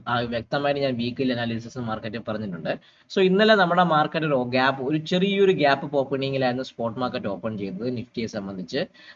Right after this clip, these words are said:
അവ എന്നിട്ട് താഴേക്ക് ഇറങ്ങി മോളു-, ആ ഒരു ഗ്യാപ്പ് ഫില്ല് ചെയ്യാൻ വേണ്ടി വന്നു. തിരിച്ച് വാല്യൂ ഏരിയ ലോയുടെ ഹൈയുടെ ഭാഗത്ത് നിന്ന് ഒരു സപ്പോർട്ട് എടുത്ത് കയറി ഒരു സ്മോൾ പി ഷേപ്ഡ് പ്രൊഫൈലിലേക്കാണ് നിഫ്റ്റി ക്ലോസ് ചെയ്തിരിക്കുന്നത്.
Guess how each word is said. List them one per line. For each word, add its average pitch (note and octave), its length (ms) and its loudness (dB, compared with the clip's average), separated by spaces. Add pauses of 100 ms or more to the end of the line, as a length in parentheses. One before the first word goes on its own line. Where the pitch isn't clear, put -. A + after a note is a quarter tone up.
അവ E3+ 200 6
എന്നിട്ട് E3 380 2 (120)
താഴേക്ക് D3+ 480 4
ഇറങ്ങി C3+ 320 2
മോളു-, C#3 520 0 (680)
ആ D3 60 4
ഒരു D#3+ 220 2
ഗ്യാപ്പ് C#3+ 380 2
ഫില്ല് C3+ 260 -2
ചെയ്യാൻ D3 220 4
വേണ്ടി C3+ 160 0
വന്നു. B2+ 360 -2
തിരിച്ച് C3 300 -4
വാല്യൂ C#3 440 4
ഏരിയ D3+ 140 2
ലോയുടെ C3 380 2
ഹൈയുടെ C#3+ 360 2
ഭാഗത്ത് B2 340 2
നിന്ന് C3 120 -2
ഒരു B2 80 -2
സപ്പോർട്ട് B2 420 -4
എടുത്ത് A#2 220 -6 (100)
കയറി A2 320 -2 (360)
ഒരു A3 80 2
സ്മോൾ F#3+ 400 4
പി E3 240 2
ഷേപ്ഡ് D#3 360 -2
പ്രൊഫൈലിലേക്കാണ് B2 800 0
നിഫ്റ്റി A#2 320 -4
ക്ലോസ് F2+ 200 -4
ചെയ്തിരിക്കുന്നത്. E2+ 520 -8